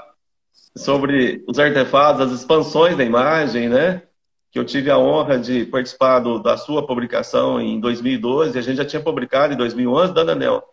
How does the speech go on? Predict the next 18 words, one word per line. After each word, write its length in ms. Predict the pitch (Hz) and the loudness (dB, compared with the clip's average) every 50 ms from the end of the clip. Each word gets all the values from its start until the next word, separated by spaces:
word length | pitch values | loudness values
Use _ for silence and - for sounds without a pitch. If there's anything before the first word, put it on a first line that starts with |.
| _ _ _ _ _ _ _ _ _ _ _ _ | _ _ _ _ _ _ _ _ _ _ _ _
Então, 760 | - 123 123 156 160 175 190 202 208 208 208 214 208 202 190 | -8 -2 0 4 4 4 4 2 2 2 2 2 2 2 0
a 100 | - - | 0 0
gente 840 | - 190 190 190 - - 214 214 214 208 196 185 180 170 170 165 - - | -2 -2 -4 -4 -4 -2 0 2 2 2 2 2 2 2 0 -2 0 -2
percebeu 520 | 185 180 190 202 175 165 175 185 202 202 | 0 0 0 0 2 2 2 2 2 0
que, 540 | 202 214 214 208 185 147 - - - _ _ _ _ _ _ _ _ _ | -2 -2 0 2 2 0 0 -4 -8 _ _ _ _ _ _ _ _ _
que 100 | _ 151 | _ 0
a 60 | 156 156 | 0 0
gente 240 | 156 170 170 165 | 0 -2 -4 -2
poderia 340 | - 185 180 180 170 170 175 | -2 0 0 0 0 0 -2
explorar 840 | 170 175 - 190 185 185 170 147 147 151 160 180 180 180 - - _ _ _ _ _ | -2 -4 -4 2 4 4 6 6 4 4 4 2 0 -4 -10 -16 _ _ _ _ _
o 80 | - 143 | 2 2
alcance 420 | 156 156 - 170 170 180 175 175 | 2 2 4 4 2 2 2 -2
dinâmico 460 | 143 156 156 151 156 160 156 156 160 | -6 0 2 2 2 2 0 -2 -2
da 100 | 143 147 | -2 0
imagem 460 | 139 135 135 143 151 165 160 156 165 | 2 4 4 4 4 2 0 -2 -6
como 200 | - 175 180 190 | -8 -6 -6 -6
um 60 | 180 185 | -4 -2
todo, 320 | 180 185 190 180 139 | 0 0 2 0 -2